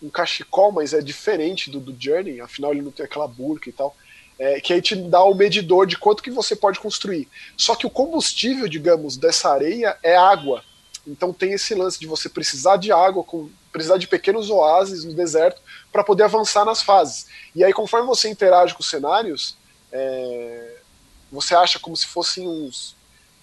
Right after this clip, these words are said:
eu nem sei que diabos é aquilo, mas é como se fosse uma flor de lótus, assim, aliás, que também é muito da base do jogo, esse lance sânscrito, assim, de, de, de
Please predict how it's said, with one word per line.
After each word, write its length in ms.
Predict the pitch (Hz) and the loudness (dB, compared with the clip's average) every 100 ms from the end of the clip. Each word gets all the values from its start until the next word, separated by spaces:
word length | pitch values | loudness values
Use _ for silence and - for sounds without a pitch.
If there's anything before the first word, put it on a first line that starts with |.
| - | -16
eu 60 | 277 | -10
nem 100 | - | -6
sei 180 | - | -4
que 120 | 165 139 | -6 -2
diabos 300 | 151 139 135 | -2 0 -2
é 60 | |
aquilo, 220 | 135 - 190 | -4 -4 -2
mas 120 | 196 | 0
é 40 | |
como 160 | 202 240 | -2 -6
se 80 | - | -6
fosse 180 | 294 | -6
uma 120 | 262 226 | -2 -4
flor 260 | - 196 | 2 2
de 100 | 170 | 2
lótus, 440 | 151 147 170 - 131 | 2 4 2 -2 -12
assim, 340 | - 190 208 - | -12 -10 -12 -6
aliás, 360 | 160 165 190 - | 0 4 4 2
que 100 | - | -6
também 220 | 165 190 | -2 0
é 60 | |
muito 220 | 185 185 180 | 0 -4 0
da 140 | 175 | 0
base 340 | 135 151 147 | 4 2 0
do 120 | 139 127 | -6 -8
jogo, 360 | 135 175 135 - - - - | -4 -4 -4 -14 -20 -20 -10
esse 180 | - 151 | -8 -4
lance 240 | 156 - | -4 -2
sânscrito, 680 | - - 175 175 - 127 135 | -4 0 -2 -2 -8 -14 -12
assim, 260 | - 156 156 | -12 -12 -12
de, 300 | 131 127 117 | -10 -10 -12
de, 540 | 120 127 117 113 110 110 _ _ _ _ _ | -14 -14 -14 -16 -20 -20 _ _ _ _ _
de 680 | 123 131 120 117 113 113 - | -18 -14 -12 -14 -16 -20 -20